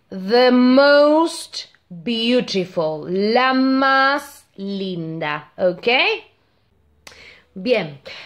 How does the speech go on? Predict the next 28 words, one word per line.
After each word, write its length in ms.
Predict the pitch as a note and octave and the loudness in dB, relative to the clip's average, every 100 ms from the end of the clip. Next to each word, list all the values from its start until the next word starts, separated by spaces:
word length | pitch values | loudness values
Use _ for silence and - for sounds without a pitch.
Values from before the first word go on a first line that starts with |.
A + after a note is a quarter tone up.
| - - | -20 -6
¿recuerdan 680 | A3+ A#3 F4 F#4+ F#4+ F4 - | -4 -2 -2 0 -2 -4 -12
que 360 | - A#3+ A#3+ - | 0 0 0 -2
en 340 | A#3 A3+ A#3+ - | -4 -2 -4 -6
los 340 | G#3+ G#3+ G#3+ | -2 -2 -2
comparativos 840 | - G#3+ G3+ F#3+ F#3+ A3 B3 B3+ G#3+ | -4 -4 -2 -4 -4 -4 -2 -4 -4
habíamos 360 | G3 G#3 A#3 | -4 -4 -6
visto 260 | A#3 - C4+ | -10 -6 -4
que 120 | G3+ | -2
habían 340 | F#3 F3 F3 | -4 -6 -6
tres 260 | F#3+ B3+ C4 | -4 -4 -4
adjetivos 560 | B3+ A3+ F#3+ F#3+ G3+ G3+ | -8 -10 -10 -8 -8 -8
que 140 | F3+ | -8
eran 240 | F3 F#3 F#3 | -8 -10 -12
irregulares? 800 | E3 D#3 D3+ E3 B3 B3 - _ | -16 -14 -12 -10 -8 -8 -10 _
Bueno, 180 | A#3+ A#3+ | -12 -12
siguen 400 | - F#4 F#4+ C4 | -6 -4 -4 -6
siendo 300 | - A#3+ A#3+ | -6 -4 -2
irregulares 640 | G#3 F3 E3+ E3 F#3 G3 | -2 -2 -2 -2 -4 -6
también 320 | F3+ E3+ F3 F#3+ | -8 -8 -6 -6
en 160 | F#3 | -6
los 120 | E3 | -10
superlativos 800 | - - C#3 C3+ C#3 C3+ A#2 - - | -12 -18 -18 -18 -20 -20 -20 -20 -10
y 140 | C#4 | -8
se 100 | C#4+ | -6
escriben 440 | D4+ F#4 A4 D#4 A3+ | -6 -2 0 0 0
de 100 | C4 | -4
esta 240 | B3 A3 | -4 -8
manera. 440 | E3 D#3+ C#3 A2+ | -6 -10 -14 -16